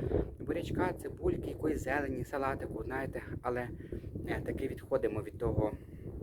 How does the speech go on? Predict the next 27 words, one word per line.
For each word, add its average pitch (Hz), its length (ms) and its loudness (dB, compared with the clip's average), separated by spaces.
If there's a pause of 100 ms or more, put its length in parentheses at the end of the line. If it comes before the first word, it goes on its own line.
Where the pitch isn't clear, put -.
(120)
городу 143 680 8 (460)
і 147 180 0
переходимо - 600 6
в - 160 0
той, 110 180 2
знаєте, - 240 -6
такий, 127 280 -6
як 101 100 -6
то - 140 -6
кажуть, - 300 -2 (180)
період 120 320 2
квітників, 147 760 -2 (500)
е, 101 140 0
вічно 110 360 2
зелених. 131 520 4 (360)
І 120 540 0 (140)
все 123 180 -4
ж - 60 -6
таки 117 200 -2
я 117 100 6
планую 113 480 -2 (420)
робити 110 400 2 (100)
повну 113 320 0 (220)
реорганізацію, 110 1120 0 (380)
а, - 40 -10 (400)
цього 107 320 2
городу. 101 480 -2